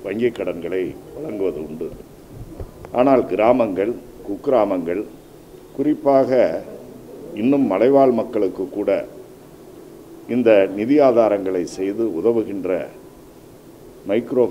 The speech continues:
ஃபைனான்ஸ், அந்த நுண் நிதி உதவி நிறுவனங்கள், அவர்கள் மூலமாக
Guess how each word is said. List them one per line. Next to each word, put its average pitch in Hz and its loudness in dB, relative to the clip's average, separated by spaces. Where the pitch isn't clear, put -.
ஃபைனான்ஸ், 82 -6
அந்த 95 0
நுண் 127 0
நிதி 110 -2
உதவி 92 0
நிறுவனங்கள், 95 0
அவர்கள் 139 6
மூலமாக 135 4